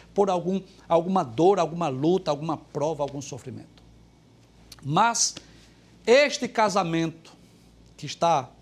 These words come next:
previsto para ocorrer bem no futuro próximo,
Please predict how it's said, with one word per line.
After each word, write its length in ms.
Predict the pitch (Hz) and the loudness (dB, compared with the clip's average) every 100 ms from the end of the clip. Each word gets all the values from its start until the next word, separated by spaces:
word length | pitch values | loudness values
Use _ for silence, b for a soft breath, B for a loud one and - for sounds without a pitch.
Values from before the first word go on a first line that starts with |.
| - | -8
previsto 600 | - 160 117 151 269 - | -2 0 0 2 4 2
para 100 | - | -2
ocorrer 260 | 226 220 185 | -2 -2 -2
bem 180 | 180 214 | 0 0
no 320 | 220 185 180 | -2 -8 -8
futuro 300 | 180 196 220 | -6 -4 -4
próximo, 480 | 214 139 120 - | -4 -6 -6 -10